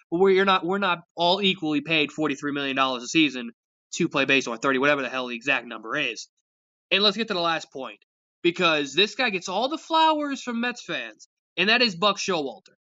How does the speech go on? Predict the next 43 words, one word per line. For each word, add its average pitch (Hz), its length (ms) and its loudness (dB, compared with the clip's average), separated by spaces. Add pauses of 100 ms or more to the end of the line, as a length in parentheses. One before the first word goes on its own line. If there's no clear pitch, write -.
(160)
There 247 160 2
is 294 120 0
not 330 180 4
a 311 80 2
manager 302 460 -2
that 180 100 -2
I 247 80 2
wouldn't 294 380 2
want 254 260 2 (180)
who 220 160 2
knows 233 440 4
the 226 100 2
rules 285 600 0
better 269 340 0
than 277 200 -2
Buck. 220 260 0 (340)
There 220 160 2
is 190 100 2
not 262 240 2
a 294 40 -2
manager 269 340 -2
that 202 160 -2
knows 214 500 2
the 226 120 -2
rules 214 420 0 (240)
to 151 80 -4
finagle 208 580 0
your 240 140 -2
way 233 160 2
out 220 140 2
of 214 80 0
a 190 80 2
rundown. 285 540 2 (260)
There 190 160 2
is 165 160 0
not 220 180 6
a - 20 -2
manager 240 360 -2
that 202 160 -4
knows 214 260 0
better 196 380 2
than 220 120 -4
him. 170 240 -8